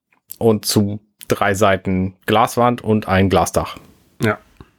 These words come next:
Speaker 1: Und dieses Glasdach muss halt verdunkelbar sein, damit wir die Sonne da irgendwie aussperren können.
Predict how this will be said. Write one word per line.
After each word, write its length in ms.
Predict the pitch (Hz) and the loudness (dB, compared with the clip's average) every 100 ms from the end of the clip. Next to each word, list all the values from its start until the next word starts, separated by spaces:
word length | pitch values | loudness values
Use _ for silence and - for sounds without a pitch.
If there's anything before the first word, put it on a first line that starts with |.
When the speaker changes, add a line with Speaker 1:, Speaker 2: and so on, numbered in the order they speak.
| _ _ - 135 | _ _ -10 -2
Speaker 1:
Und 380 | 131 123 - - | 0 0 -4 -2
dieses 220 | 113 110 | -2 0
Glasdach 440 | 127 151 - 131 | 0 0 0 0
muss 220 | 120 135 - | 2 0 0
halt 160 | 110 | 0
verdunkelbar 640 | - 95 139 165 135 120 113 | 0 0 2 2 2 2 2
sein, 300 | 110 113 110 | 2 2 2
damit 240 | 107 - | 0 0
wir 80 | 98 | 0
die 80 | 95 | 2
Sonne 260 | 104 110 | 2 2
da 140 | 101 98 | 2 0
irgendwie 340 | 95 95 - | 0 -2 0
aussperren 540 | 101 - - 92 85 | 0 0 0 0 0
können. 260 | 85 170 | 0 -2